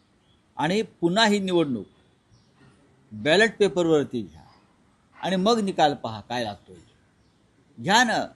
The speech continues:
सकाळी साडे दहा वाजेपर्यंत पोस्टल मतदान जे आहे, पोस्टल बॅलेट जे मतपत्रिकेवर होत,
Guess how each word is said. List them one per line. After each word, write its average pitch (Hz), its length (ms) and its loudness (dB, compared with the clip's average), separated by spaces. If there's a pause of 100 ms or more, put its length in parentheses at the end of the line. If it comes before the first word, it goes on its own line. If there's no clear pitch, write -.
(460)
सकाळी 180 580 -2
साडे 139 320 -4
दहा 185 160 -2
वाजेपर्यंत 151 720 -4 (1160)
पोस्टल 214 460 0
मतदान 160 580 -2
जे 143 180 -2
आहे, 123 280 -4
पोस्टल 135 460 -8
बॅलेट 120 440 -2 (680)
जे 196 340 0 (120)
मतपत्रिकेवर 185 760 0
होत, 151 120 -2